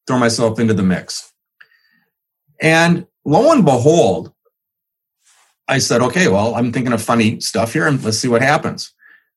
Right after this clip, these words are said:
All of a sudden, I'm connecting with people really more intimately. I decide, "Oh, this is who I am. Just be who you are." And all of a sudden, things got great, Gary. I mean, I had,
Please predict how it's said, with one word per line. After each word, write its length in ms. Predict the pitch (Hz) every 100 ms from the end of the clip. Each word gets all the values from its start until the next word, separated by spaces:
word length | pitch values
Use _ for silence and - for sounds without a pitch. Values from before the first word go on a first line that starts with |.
| _
All 280 | 147 156 170
of 80 | 180
a 60 |
sudden, 580 | 175 165 139 107 90 104 - _ _ _ _ _
I'm 160 | 131 -
connecting 640 | 127 123 127 110 90 87
with 240 | 110 110 -
people 600 | 104 92 101 95 92 - _
really 680 | 90 113 127 135 120 104 95
more 360 | 98 90 92
intimately. 540 | 110 101 90 82 78 -
I 100 | 107
decide, 280 | 107 110 101
"Oh, 140 | 113
this 200 | 113 107
is 120 | 143
who 100 | 143
I 120 | 156 165
am. 220 | 180 185
Just 320 | 127 107 107
be 240 | 139 156
who 200 | 165 160
you 220 | 151 143 127
are." 360 | 180 147 98 107 - - _ _ _ _ _
And 100 | - 131
all 220 | 143 180
of 60 | 220
a 40 |
sudden, 480 | 214 202 269 214 143
things 380 | - 160 190 165
got 300 | 135 104 101
great, 360 | 104 110 107 -
Gary. 280 | 85 82
I 80 | 82
mean, 200 | 139 160
I 160 | 180 226
had, 640 | 190 147 147 143 131 120